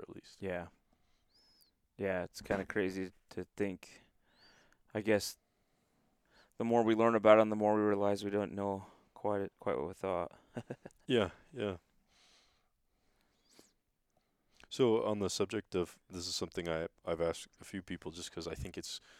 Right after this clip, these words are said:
Speaker 1: sort of a contentious subject and also something that I'm, I'm thinking about, e-, especially in a place with Utah. Utah seems to be the, like, uh, the focal point for a lot of hound questions because it's a state where we've still got hound hunting,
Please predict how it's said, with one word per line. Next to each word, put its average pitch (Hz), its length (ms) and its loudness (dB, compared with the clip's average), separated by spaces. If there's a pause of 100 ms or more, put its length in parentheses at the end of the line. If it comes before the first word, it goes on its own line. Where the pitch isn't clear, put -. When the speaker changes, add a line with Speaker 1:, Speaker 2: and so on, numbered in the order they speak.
(160)
Speaker 1:
sort 95 220 -6
of 82 80 -10
a 82 60 -6
contentious 107 640 -12
subject 104 520 -4
and - 100 -14
also 101 440 -4
something 92 380 -10
that 95 100 -4
I'm, 101 240 -2 (280)
I'm 101 140 -6
thinking - 300 -14
about, 82 220 -2 (340)
e-, 123 120 -8 (100)
especially 190 420 -6
in 170 40 -6
a 143 40 -4
place - 300 -4
with 110 120 -16
Utah. 120 300 -4
Utah 110 360 -4
seems 120 420 -10
to 107 120 -12
be 104 440 -6 (500)
the, 92 380 -6 (400)
like, 82 460 -6
uh, 80 420 -4 (340)
the - 100 -10
focal 104 420 -4
point 87 340 -6
for - 120 -4
a 87 80 2
lot 85 260 -2
of 95 80 -4
hound 90 340 -8
questions 90 520 -4
because 85 320 -8
it's - 140 -12
a 90 60 -10
state - 280 -6
where 90 140 -8
we've 85 160 -10
still 98 260 -6
got 90 300 0 (420)
hound 87 300 -4
hunting, 80 300 -10